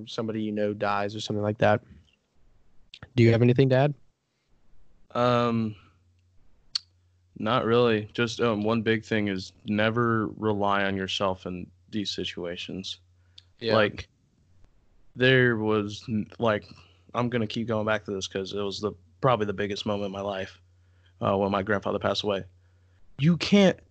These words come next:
Speaker 2: handle that by yourself. You have to talk to people. Like, the first day, like, it didn't really hit me till the next day.
Speaker 1: Mm-hmm.
Speaker 2: And I was just sitting in school, and I pretty much refused to talk to anybody, and I had to just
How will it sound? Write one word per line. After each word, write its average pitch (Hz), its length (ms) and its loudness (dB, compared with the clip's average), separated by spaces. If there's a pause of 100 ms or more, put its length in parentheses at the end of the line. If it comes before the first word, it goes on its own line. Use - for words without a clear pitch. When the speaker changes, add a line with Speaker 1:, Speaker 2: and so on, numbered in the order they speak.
Speaker 2:
handle 160 440 4
that 113 200 0
by 117 140 2
yourself. 107 580 -2 (760)
You 143 120 0
have 156 240 2
to 131 80 -2
talk 123 300 -2
to - 80 -10
people. 98 440 -12 (120)
Like, 135 220 0
the 135 100 0
first 151 300 0
day, 139 340 0 (1080)
like, 120 220 0
it 131 120 0
didn't 160 180 4
really 123 180 4
hit 127 160 0
me 107 100 -2
till 113 140 -4
the 101 100 -2
next - 260 -6
day. - 220 -2 (720)
Speaker 1:
Mm-hmm. 113 340 -10 (280)
Speaker 2:
And 120 140 4
I 117 80 6
was 110 100 0
just 104 160 -8
sitting 110 180 0
in 101 120 -4
school, 110 480 -2
and 107 120 -2
I 104 60 2
pretty 110 240 -2
much 104 180 -4
refused 107 340 -6
to - 60 -6
talk 98 240 -4
to 104 80 -4
anybody, 98 380 -4
and 95 80 -4
I 92 80 -4
had 95 220 -6
to 90 60 -12
just - 280 -4